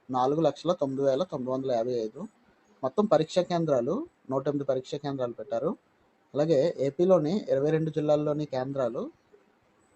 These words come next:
తొంభై ఐదు కేంద్రాలు ఉన్నాయన్నమాట. ఇవి కాకుండా, ఇవి కాకుండా హైదరాబాద్, ఖమ్మం, బెంగళూరు, చెన్నై, బరంపూర్,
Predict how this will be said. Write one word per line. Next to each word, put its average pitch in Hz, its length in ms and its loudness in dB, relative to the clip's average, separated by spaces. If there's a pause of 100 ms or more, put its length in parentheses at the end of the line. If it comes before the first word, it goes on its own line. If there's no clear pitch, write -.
తొంభై 147 220 2
ఐదు 143 240 2
కేంద్రాలు 135 500 0
ఉన్నాయన్నమాట. 131 760 -6 (720)
ఇవి 147 100 -4
కాకుండా, 160 560 4 (3500)
ఇవి 147 120 -2
కాకుండా 160 600 2 (680)
హైదరాబాద్, 151 440 4
ఖమ్మం, 160 600 -2 (200)
బెంగళూరు, 147 500 2 (200)
చెన్నై, 143 260 -2
బరంపూర్, 139 560 -2